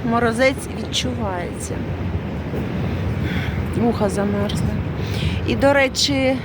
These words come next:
я не пам'ятаю, відкіля я це знаю, але це ще з підліткового віку, коли я була мала. Е, я тоді почала носити сережки.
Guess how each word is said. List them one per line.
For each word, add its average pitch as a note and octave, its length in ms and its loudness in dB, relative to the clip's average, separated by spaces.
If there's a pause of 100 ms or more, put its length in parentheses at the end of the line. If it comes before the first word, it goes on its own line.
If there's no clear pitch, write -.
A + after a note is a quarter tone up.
(280)
я C#4+ 120 2
не D4+ 140 4
пам'ятаю, C#4+ 880 4 (380)
відкіля B3+ 480 0
я B3 160 4
це B3+ 200 -2
знаю, D#4+ 580 4
але A3+ 220 2
це B3+ 360 0 (400)
ще B3 340 4
з B3 40 -2
підліткового A#3+ 960 2
віку, C#4+ 380 2
коли A3+ 200 4
я G#3 240 4 (140)
була G#3+ 300 2
мала. A#3 380 4 (1040)
Е, A3+ 280 4
я A3+ 200 4
тоді A#3 480 -2 (1160)
почала G#3 380 4
носити G3+ 400 -4 (100)
сережки. B3+ 500 0